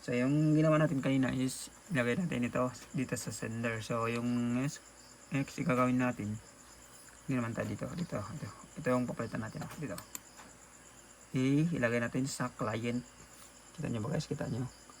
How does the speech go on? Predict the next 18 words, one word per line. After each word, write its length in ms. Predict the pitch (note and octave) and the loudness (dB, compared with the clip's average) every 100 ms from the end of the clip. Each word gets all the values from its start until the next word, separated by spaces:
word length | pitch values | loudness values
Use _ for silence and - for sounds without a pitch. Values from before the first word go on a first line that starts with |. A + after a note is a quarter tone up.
| - | -20
Ito. 120 | - - - - - | -20 -20 -20 -20 -20
So, 80 | - E3+ G3 | -6 -4 0
pindutin 400 | B2 B2 A#2+ A#2 | 0 0 0 -2
yung 80 | A#2 | -2
client. 480 | A#2 A#2 B2+ D3 - - - | -2 0 0 0 -2 -20 -8
Kasi 240 | B2 B2+ B2+ | -4 0 2
yung 100 | B2+ | 2
ito 160 | A#2+ | 2
yung 240 | B2 B2+ B2 | 2 4 4
nung 160 | B2 | 4
gagawin 320 | A#2+ A#2 A#2 A#2 | 4 4 2 0
natin, 240 | A2 B2+ B2 | 0 0 0
receiver 400 | A2 - A2+ A2 | -2 -4 -2 -4
siya. 220 | - D#3+ - - - - - - - - - - - | -4 -10 -12 -20 -20 -20 -20 -20 -20 -20 -20 -20 -4
Yung 80 | C3 | -2
kanina 380 | A#2+ C3+ C#3 C3 | 2 2 4 2
is 540 | B2+ C#3+ - - - - - - | 0 0 -2 -10 -14 -16 -20 -18
sender. 560 | - A2+ A2+ A#2 A#2+ | -8 -4 -2 4 4